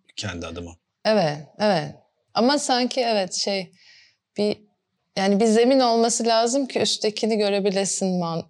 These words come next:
Speaker 2: vari.
Speaker 1: E, tam olarak
Speaker 2: Bir de
Speaker 1: senin
Speaker 2: de,
Speaker 1: içerisinde yaptığın şey
Speaker 2: evet.
Speaker 1: bu biraz.
Speaker 2: Bir de tekrar şey gibi de bundan bağımsız sanki hakikaten o kadar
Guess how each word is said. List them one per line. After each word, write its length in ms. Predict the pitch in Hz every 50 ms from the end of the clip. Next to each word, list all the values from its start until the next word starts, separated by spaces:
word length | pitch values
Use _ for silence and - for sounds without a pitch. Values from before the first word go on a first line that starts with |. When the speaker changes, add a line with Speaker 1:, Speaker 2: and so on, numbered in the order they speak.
| _
Speaker 2:
vari. 680 | - - 170 175 170 170 165 165 190 226 262 285 285 - - - - _ _ _ _ _ _ _ _ _ _ _ _ _ _ _ _ -
Speaker 1:
E, 100 | 117 -
tam 180 | - 156 175
olarak 180 | 147 113 - -
Speaker 2:
Bir 40 | -
de 60 | -
Speaker 1:
senin 120 | - -
Speaker 2:
de, 40 | -
Speaker 1:
içerisinde 480 | - 240 226 202 180 175 - - 156 151
yaptığın 300 | 151 147 139 - - 175
şey 200 | 233 220 208 180
Speaker 2:
evet. 100 | 170 -
Speaker 1:
bu 160 | - - 95
biraz. 300 | 98 85 80 87 - - - _ _ _ _
Speaker 2:
Bir 80 | 247 262
de 140 | 381 381 381
tekrar 460 | - 302 277 277 - 311 294 294 294
şey 300 | 285 - - 262 247 240
gibi 280 | 208 202 175 160 160
de 140 | 156 156 160
bundan 440 | 170 190 190 190 190 196 208 208 196
bağımsız 520 | 190 185 185 190 196 - - - 202 196
sanki 600 | - - - 190 190 196 185 - 208 208 190 - _ _ _ _ _ _ _ _ _ _ _ _
hakikaten 640 | _ - 214 240 240 _ 269 247 254 233 214 208
o 100 | 202 202
kadar 500 | - - 214 196 226 240 247 247 220 208